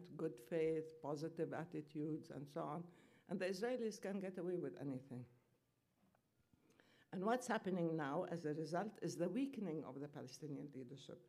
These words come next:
I talked about this configuration where you have the most flexible, the most moderate, the most accommodating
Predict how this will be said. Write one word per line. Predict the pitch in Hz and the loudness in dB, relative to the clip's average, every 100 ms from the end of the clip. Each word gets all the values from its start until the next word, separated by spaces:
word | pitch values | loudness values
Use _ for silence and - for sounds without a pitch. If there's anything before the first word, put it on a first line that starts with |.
| - - - 147 | -20 -20 -8 -4
I | |
talked | 160 208 226 | 2 2 2
about | 175 180 180 | 0 -2 -2
this | 160 | -6
configuration | - 160 160 156 139 151 175 180 196 | -4 -4 -4 -4 -2 -2 -2 -4 -4
where | 147 | -2
you | 147 165 170 | -2 -4 -2
have | 175 151 | -4 -4
the | 151 | -4
most | 180 233 262 - - | 0 0 0 -6 -4
flexible, | 202 208 - 143 123 123 - - _ _ _ - - - _ _ - | -4 -4 -6 -8 -6 -10 -12 -20 _ _ _ -20 -20 -20 _ _ -6
the | 175 | 0
most | 196 226 226 - | 6 6 4 0
moderate, | 185 170 135 123 123 - - 135 | 2 2 0 -2 -6 -12 -8 -2
the | |
most | 165 220 240 - | 2 2 2 0
accommodating | 170 175 254 226 170 156 147 143 135 | -6 0 2 2 2 0 -2 -6 -6